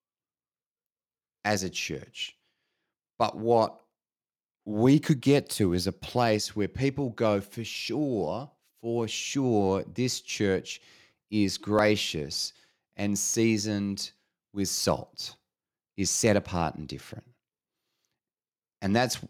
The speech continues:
my encouragement to you today.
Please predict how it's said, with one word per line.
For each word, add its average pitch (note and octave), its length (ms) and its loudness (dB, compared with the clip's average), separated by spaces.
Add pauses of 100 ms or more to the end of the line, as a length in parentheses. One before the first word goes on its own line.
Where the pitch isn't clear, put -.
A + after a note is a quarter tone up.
my G2 300 2
encouragement F2 800 -2 (180)
to - 160 -6
you D#2+ 680 -4 (1700)
today. D2 440 -2